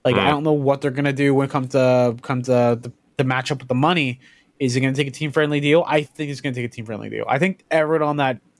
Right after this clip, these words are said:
Speaker 1: goddamn franchise taking a team-friendly deal, 'cause that is just
Speaker 2: Well,
Speaker 1: that is
Speaker 2: Makar
Speaker 1: a
Speaker 2: did
Speaker 1: unit.
Speaker 2: just resign,
Speaker 1: Oh,
Speaker 2: which
Speaker 1: shit,
Speaker 2: I feel
Speaker 1: he
Speaker 2: like a
Speaker 1: did?
Speaker 2: lot of, yeah, so he's actually on the second year of a six-year deal at nine million bucks.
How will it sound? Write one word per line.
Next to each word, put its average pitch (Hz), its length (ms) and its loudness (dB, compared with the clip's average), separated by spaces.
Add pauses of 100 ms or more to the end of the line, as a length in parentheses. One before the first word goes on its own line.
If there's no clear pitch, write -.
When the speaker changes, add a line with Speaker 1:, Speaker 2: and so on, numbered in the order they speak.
(120)
Speaker 1:
goddamn 131 460 0
franchise 123 480 -2
taking 120 180 -6
a - 20 -8
team-friendly 104 480 -6
deal, 98 200 -4
'cause 110 200 -6
that 131 220 2
is 135 140 0
just - 480 -4 (640)
Speaker 2:
Well, 185 140 4
Speaker 1:
that 170 260 2
is 202 60 4
Speaker 2:
Makar 226 120 4
Speaker 1:
a - 20 0
Speaker 2:
did 131 120 -2
Speaker 1:
unit. 123 160 0
Speaker 2:
just 135 280 -2
resign, 117 580 -4 (1000)
Speaker 1:
Oh, 214 100 4
Speaker 2:
which 143 100 -2
Speaker 1:
shit, - 180 2
Speaker 2:
I - 20 -8
feel 156 80 2
Speaker 1:
he - 40 4
Speaker 2:
like 160 80 -2
a - 40 -2
Speaker 1:
did? - 80 0
Speaker 2:
lot 131 140 0
of, 117 100 -14 (400)
yeah, 143 360 -2
so - 200 -16
he's 175 240 -8
actually 165 320 -2
on 127 120 -2
the 113 60 -8
second 139 500 -6
year 110 300 -2
of 95 200 -8
a 95 40 -12
six-year 113 580 -6
deal 101 340 -2
at 82 80 -8
nine 95 240 -4
million 85 220 -8
bucks. - 420 -12